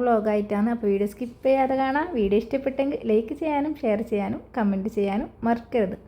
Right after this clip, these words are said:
അപ്പോൾ അതിന് വേണ്ടിയിട്ട് ചെറിയൊരു പ്രിപ്പറേഷൻ കേട്ടോ. അപ്പോൾ എന്താ വെച്ചാൽ ഇത് ചിക്കൻ, ചിക്കൻ ഇങ്ങനെ ഇതുപോലെ ആക്കാമെന്ന് വെച്ച്. അപ്പോൾ കറിയൊന്നും കൂട്ടാൻ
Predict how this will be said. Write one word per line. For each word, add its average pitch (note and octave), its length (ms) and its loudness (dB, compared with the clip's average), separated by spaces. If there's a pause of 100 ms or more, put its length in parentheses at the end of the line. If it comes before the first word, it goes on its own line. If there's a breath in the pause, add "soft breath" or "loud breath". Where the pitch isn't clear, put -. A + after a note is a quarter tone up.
(400 loud breath)
അപ്പോൾ - 180 -4
അതിന് G3 240 2
വേണ്ടിയിട്ട് A3 280 0
ചെറിയൊരു G#3 520 0
പ്രിപ്പറേഷൻ G3+ 520 -2
കേട്ടോ. F#3+ 220 -4 (460 loud breath)
അപ്പോൾ G#3+ 160 -2
എന്താ A#3 100 6
വെച്ചാൽ A3+ 220 2
ഇത് A#3 80 4 (100)
ചിക്കൻ, A3 260 -4 (360)
ചിക്കൻ G3+ 280 -8
ഇങ്ങനെ G3+ 220 0 (380)
ഇതുപോലെ G#3 500 0
ആക്കാമെന്ന് G3+ 380 -2
വെച്ച്. G3 180 -6 (100)
അപ്പോൾ A3+ 280 -12
കറിയൊന്നും G#3+ 500 0
കൂട്ടാൻ A3 260 0